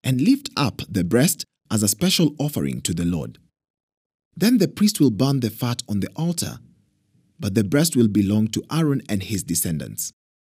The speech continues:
Give the right thigh of your peace offering to the priest as a gift. The right thigh must always be given to the priest who offers the blood and the fat of the peace offering. For I have reserved the breast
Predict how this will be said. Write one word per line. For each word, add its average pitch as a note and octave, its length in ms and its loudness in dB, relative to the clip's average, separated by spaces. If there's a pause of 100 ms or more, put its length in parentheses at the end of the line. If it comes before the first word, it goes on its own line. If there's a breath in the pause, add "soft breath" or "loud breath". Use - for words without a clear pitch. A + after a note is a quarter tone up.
(840)
Give C4 220 6
the D3+ 120 6
right D3 280 2
thigh F2+ 440 -4 (180)
of F2+ 180 -4
your G2+ 120 2
peace - 380 -2
offering A#2 400 -2
to G2+ 80 -4
the E2+ 120 -4
priest - 400 -2
as E2+ 120 -8
a D2 60 -8
gift. D#2 460 -8 (1200)
The B2 120 0
right B3 300 2
thigh D3 420 -4 (360)
must A2+ 320 0
always F#3 320 4
be C3 120 6
given C3 320 4
to A2+ 100 0
the G2 120 -2
priest G3 360 -6
who D#3+ 220 -4
offers C3 340 -2
the G2+ 120 -4
blood A#2 440 -2
and G2 160 -6
the F#2+ 80 -6
fat A2+ 340 -6
of F#2+ 140 -10
the F2+ 60 -6
peace - 320 -6
offering. G#1+ 440 -12 (840)
For - 160 -10
I A#2+ 120 0
have B2 200 2
reserved D#3 460 2
the B2 80 0
breast B2+ 320 0